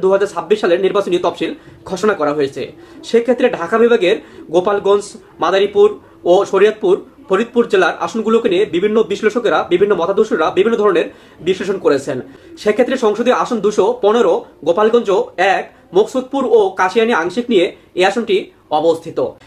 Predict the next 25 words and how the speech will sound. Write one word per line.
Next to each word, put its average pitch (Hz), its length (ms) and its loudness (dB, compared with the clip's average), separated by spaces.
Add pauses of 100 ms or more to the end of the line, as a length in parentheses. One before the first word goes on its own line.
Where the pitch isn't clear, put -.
(180)
এই 220 180 6
আসনটিতে 240 340 -2
জামাতের 202 340 0
হয়ে 233 120 2
প্রতিনিধিত্ব 233 360 0
করবেন 190 220 2 (360)
অধ্যক্ষ 226 320 -2 (120)
মাওলানা 190 320 2 (320)
আব্দুল 175 260 2 (320)
হামিদ 202 260 -2 (300)
সাহেব 180 320 0 (260)
এবং 208 160 -2 (100)
বিএনপির 220 280 2
হয়ে 247 140 4
প্রতিনিধিত্ব 233 360 2
করবেন 170 220 2 (280)
মোহাম্মদ 196 420 0 (340)
সেলিমুজ্জামান 220 580 0 (320)
মোল্লা। 156 380 2 (360)
এই 214 140 4
আসনটি 240 300 -6
বরাবরই 202 400 2 (220)
আওয়ামী 185 200 -2
লীগের 240 200 2 (340)
ঘাঁটি 190 240 -2